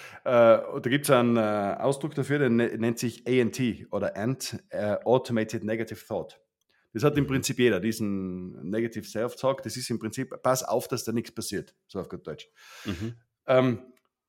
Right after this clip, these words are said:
Speaker 1: das an sich ist natürlich in gewisser Weise trist, ja. Da könnte man auch lang drüber reden. Aber, aber, aber spannend.
Speaker 2: Sorry,
Speaker 1: Spannend,
Speaker 2: das,
Speaker 1: das ist der, das war der Hund, oder?
Speaker 2: das war der Hund, der
Speaker 1: <laughs>
Speaker 2: auch gerade ein tristes Leben führt und da bellt. Sorry. Ja?
Speaker 1: <laughs> Oh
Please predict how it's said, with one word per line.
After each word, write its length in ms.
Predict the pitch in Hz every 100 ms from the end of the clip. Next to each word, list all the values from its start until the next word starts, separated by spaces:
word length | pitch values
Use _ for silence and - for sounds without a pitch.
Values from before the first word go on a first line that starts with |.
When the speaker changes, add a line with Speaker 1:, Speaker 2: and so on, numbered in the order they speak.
| _ _ _ _
Speaker 1:
das 180 | - 135
an 80 | 139
sich 220 | 135 143
ist 100 | 139
natürlich 320 | 135 135 127
in 80 | 120
gewisser 300 | 113 131 139
Weise 260 | 113 113 113
trist, 320 | 104 143 -
ja. 200 | 113 143 - -
Da 80 | 98
könnte 220 | 120 113
man 80 | 95
auch 40 | 107
lang 120 | 123
drüber 220 | 127 120
reden. 180 | 113 139 - - - - - _ _
Aber, 460 | 117 117 117 - -
aber, 200 | 117 113
aber 160 | 120
spannend. 600 | 120 - 120 147 123 - - - 143 - 147 -
Speaker 2:
Sorry, 300 | - 117 110
Speaker 1:
Spannend, 360 | 92 101 131 104
Speaker 2:
das, 60 |
Speaker 1:
das 140 | 113 127
ist 120 | -
der, 80 | 117
das 220 | - 120
war 80 | 143
der 80 | 131
Hund, 180 | 160 -
oder? 120 | 120
Speaker 2:
das 180 | 120 110
war 120 | 120
der 140 | 127 110
Hund, 300 | 143 160 - 170
der 180 | 110 -
Speaker 1:
<laughs> 60 | 113
Speaker 2:
auch 140 | 113
gerade 280 | 156 110 107
ein 100 | 110
tristes 420 | 123 143 - 131
Leben 280 | 107 110 131
führt 200 | 120 117
und 180 | 113 113
da 60 |
bellt. 500 | 107 98 92 104 - -
Sorry. 380 | - 98 107 123 135 - - -
Ja? 220 | 110 131 -
Speaker 1:
<laughs> 400 | - - -
Oh 80 | -